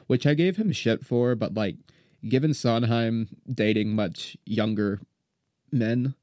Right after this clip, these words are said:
it might have been a fitting tribute, that he might have actually enjoyed.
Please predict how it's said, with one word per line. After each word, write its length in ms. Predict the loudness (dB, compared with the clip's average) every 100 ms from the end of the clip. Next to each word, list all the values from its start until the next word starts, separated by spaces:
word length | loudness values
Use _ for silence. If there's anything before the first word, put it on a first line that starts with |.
| _ _ _ _ _ _ -20 _
it 140 | 0 2
might 240 | 4 4
have 80 | 4
been 120 | 2
a 60 | 2
fitting 360 | 2 2 2
tribute, 540 | 0 -2 0 -2 -2 -6 _ _ _ -4
that 140 | 0
he 100 | 2
might 280 | 2 2 2
have 120 | 2
actually 480 | 0 -2 -6 -4 -4
enjoyed. 640 | -4 -4 -2 0 0 -4